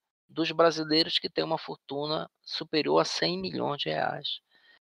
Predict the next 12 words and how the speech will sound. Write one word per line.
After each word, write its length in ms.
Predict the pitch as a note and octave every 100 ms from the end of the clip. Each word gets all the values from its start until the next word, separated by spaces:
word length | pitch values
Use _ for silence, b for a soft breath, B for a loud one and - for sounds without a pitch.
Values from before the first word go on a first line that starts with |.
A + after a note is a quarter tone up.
| _ _
Então, 220 | - A#3+
assim, 280 | C4+ - G3+
vinte 320 | F3 A#3+ -
e 60 | B3+
seis 280 | - G#3+ F#3+
bilhões 760 | F3 D#3+ F3+ G3+ D3 - - - _
dessa 440 | C3 F#3+ A#3+ A3
gente, 600 | E3 D3 F3 F3 - - - _ _ _ _ _
alguns 320 | B2+ C#3+ E3+
milhares 400 | F3 D3+ D#3 D3
de 80 | C#3+
pessoas, 720 | C3 - C#3 D3+ D#3+ -